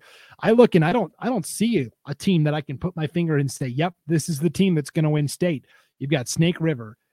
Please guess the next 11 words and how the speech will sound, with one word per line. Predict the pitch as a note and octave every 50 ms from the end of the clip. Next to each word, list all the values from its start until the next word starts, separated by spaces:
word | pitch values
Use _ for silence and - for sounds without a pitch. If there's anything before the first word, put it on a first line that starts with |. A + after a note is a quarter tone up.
| _ _ -
Teton, | - F3 F3 C#3 - D#3 C3 A2+ A2 G#2+ B2+ _ -
Sugar, | - - D#3 E3 E3 C#3+ C3+ A2 G#2+ - _ _ -
Marsh | C3 C#3+ D#3+ D3+ - -
Valley, | D#3+ D#3 D3 C#3 B2+ A#2+ C#3+ - _
Bonners | - - - F3+ F#3 F3 D#3+ -
Ferry | - - F3 F3 F3 E3+ E3+
up | E3+ D#3
north, | D#3+ D3+ D3 C3+ A#2+ E3 E3+ - _ _ _ _ _ _ _ _ _ -
uh, | A#2 A#2+ A#2
Homedale, | - - D3+ D#3 F3 F3+ F3+ F3+ F3 F3 E3+ E3+ D#3
Fruitland, | - - E3 E3+ F3+ F#3 F3+ F3 E3+ E3+ E3+ E3 E3 E3 D#3 -